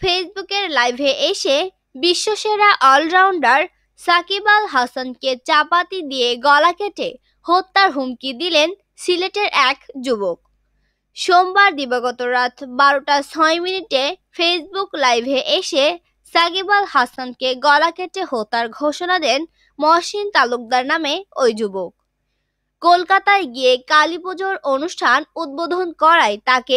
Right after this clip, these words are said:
এ হুমকি দেওয়া হয়। Facebook লাইভে এসে ওই যুবক সাকিবকে কুপিয়ে কুপিয়ে হত্যা করার ইচ্ছা প্রকাশ করেন।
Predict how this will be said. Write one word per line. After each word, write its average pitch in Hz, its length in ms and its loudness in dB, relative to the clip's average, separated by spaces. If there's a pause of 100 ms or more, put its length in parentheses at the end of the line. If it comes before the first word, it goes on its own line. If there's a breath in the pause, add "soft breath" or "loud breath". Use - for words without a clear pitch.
(120)
এ 320 160 2
হুমকি 349 480 -4
দেওয়া 233 240 4
হয়। 202 360 -4 (840)
Facebook 349 540 0
লাইভে 381 380 4 (180)
এসে 240 460 -2
ওই 277 220 2
যুবক 285 500 -4
সাকিবকে 320 600 -2
কুপিয়ে 359 540 -6
কুপিয়ে 254 440 -2
হত্যা 320 440 -2
করার 294 440 0
ইচ্ছা 339 360 -4
প্রকাশ 330 540 -2
করেন। 202 360 0